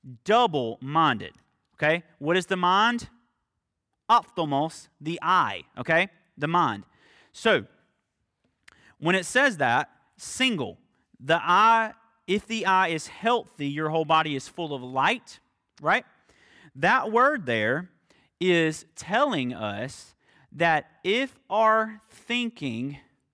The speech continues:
is undivided and is singular and is focused on the one thing and is focused on one reality, then our bodies will be full of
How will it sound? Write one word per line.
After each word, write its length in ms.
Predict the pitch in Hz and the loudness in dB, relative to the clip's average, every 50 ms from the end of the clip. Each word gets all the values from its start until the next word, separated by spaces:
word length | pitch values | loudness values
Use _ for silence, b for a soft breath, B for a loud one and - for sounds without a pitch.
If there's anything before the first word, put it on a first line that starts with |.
| _ _ _ _ - - | _ _ _ _ -6 -2
is 260 | 156 147 143 - _ - | -2 -2 -2 -4 _ -8
undivided 1000 | 165 180 190 196 202 196 180 185 185 170 160 175 175 170 156 120 - - 90 78 _ _ _ _ _ _ _ _ _ _ _ b b b b b b b b b | -4 -2 -2 -2 -2 -4 -2 -2 -2 0 2 2 2 2 2 0 -4 -8 -14 -16 _ _ _ _ _ _ _ _ _ _ _ b b b b b b b b b
and 120 | 160 160 | -4 -2
is 120 | 151 135 - | -2 -2 -4
singular 1120 | - - - - - - - 269 262 247 226 185 156 143 123 117 117 113 120 139 160 - _ _ _ _ _ _ _ _ _ _ _ _ _ _ _ _ _ _ _ - | -6 -10 -10 -10 -10 -6 -2 -2 0 0 -2 -2 -4 -4 -4 -4 -4 -4 -4 -4 -6 -10 _ _ _ _ _ _ _ _ _ _ _ _ _ _ _ _ _ _ _ -8
and 140 | 156 156 156 | -4 -2 -2
is 200 | 147 131 - - | -2 -4 -6 -12
focused 600 | - - 208 202 208 214 - 226 214 196 - - - | -6 0 2 2 2 2 -2 -4 -8 -8 -8 -10 -10
on 180 | 180 180 180 170 | -8 -6 -6 -4
the 100 | 160 156 | -4 -4
one 320 | 151 160 175 190 190 190 | -4 -2 -2 -2 -2 -4
thing 540 | - 226 247 240 196 143 131 135 151 175 180 _ _ _ _ _ _ _ _ _ _ _ _ _ _ b b b b b b b | -6 -8 -8 -6 -4 -6 -6 -6 -8 -10 -14 _ _ _ _ _ _ _ _ _ _ _ _ _ _ b b b b b b b
and 140 | 165 170 165 | -4 -4 -2
is 180 | 165 160 - - | -4 -4 -6 -6
focused 560 | - 202 196 185 - - 180 170 - - - - | -2 0 0 0 -2 -6 -8 -8 -10 -14 -12 -6
on 440 | 165 165 165 165 165 160 151 151 160 | -4 -4 -4 -4 -4 -6 -6 -6 -4
one 220 | 170 175 170 175 | -4 -4 -4 -4
reality, 880 | 165 165 165 165 165 190 240 247 208 143 123 117 113 117 131 165 180 - _ _ _ _ _ _ _ _ _ _ _ _ _ _ | -6 -6 -4 -2 0 2 2 2 0 -2 -4 -6 -6 -6 -6 -8 -10 -14 _ _ _ _ _ _ _ _ _ _ _ _ _ _
then 200 | 151 175 180 175 | -6 -4 -2 2
our 180 | 175 165 160 156 | 2 2 2 2
bodies 1120 | 147 139 - _ _ - 220 247 285 302 254 185 139 135 139 147 165 180 185 - - - _ _ _ _ _ - | 0 -6 -20 _ _ 2 4 4 6 4 4 2 0 -2 -4 -4 -6 -8 -10 -12 -16 -20 _ _ _ _ _ -6
will 180 | 165 175 175 170 | -4 -2 -2 -2
be 200 | 160 170 156 156 | -4 -6 -10 -10
full 640 | - - _ - 165 160 160 160 165 170 165 - - | -12 -14 _ -8 -6 -4 -4 -4 -4 -4 -6 -6 -4
of 480 | 143 147 135 135 127 131 135 135 - | -4 -2 0 0 0 -2 -4 -6 -8